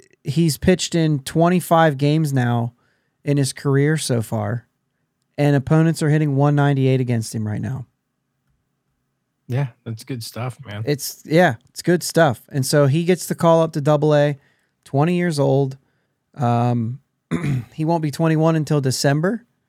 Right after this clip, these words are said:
Speaker 1: So I would imagine this is where he stays the rest of the year.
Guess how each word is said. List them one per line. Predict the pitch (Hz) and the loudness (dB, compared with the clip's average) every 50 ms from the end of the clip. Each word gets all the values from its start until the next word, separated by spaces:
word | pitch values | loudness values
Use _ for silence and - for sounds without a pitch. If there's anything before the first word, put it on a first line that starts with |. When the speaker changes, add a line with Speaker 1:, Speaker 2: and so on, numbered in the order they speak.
| _ _ _ _ _ _ _ _ _ | _ _ _ _ _ _ _ _ _
Speaker 1:
So | - - - - 160 151 151 147 147 143 139 - | -12 -6 -2 0 2 4 4 4 4 2 2 2
I | - 151 156 | 4 4 6
would | 160 160 156 | 6 4 4
imagine | 156 151 147 147 147 139 147 147 | 2 2 2 2 2 0 -2 -2
this | 143 139 135 - | -2 -2 -2 -4
is | 143 135 | -4 -4
where | 131 135 131 135 | -2 -2 0 -2
he | 135 | -2
stays | 131 - - 123 120 127 127 123 | -4 -4 -4 -2 -2 -2 -2 -2
the | 127 | -2
rest | 123 123 127 123 - | -2 -2 -2 -4 -4
of | - | -6
the | 175 165 | -4 -2
year. | 143 120 117 117 139 160 156 | -2 0 0 -2 -2 -4 -6